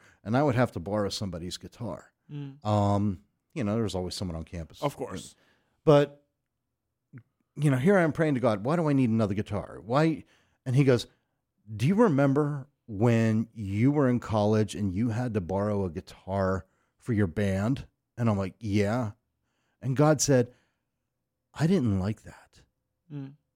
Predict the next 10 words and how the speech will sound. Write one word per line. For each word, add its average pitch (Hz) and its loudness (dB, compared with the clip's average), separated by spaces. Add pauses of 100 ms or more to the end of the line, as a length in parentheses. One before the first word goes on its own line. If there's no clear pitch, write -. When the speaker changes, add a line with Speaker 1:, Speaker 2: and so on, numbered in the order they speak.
(1300)
Speaker 1:
And 147 4
then 170 4
I, 160 0 (640)
there's 214 4
times 220 0
when 175 4
you're 165 -4
talking 220 -2
to 147 6
him 143 0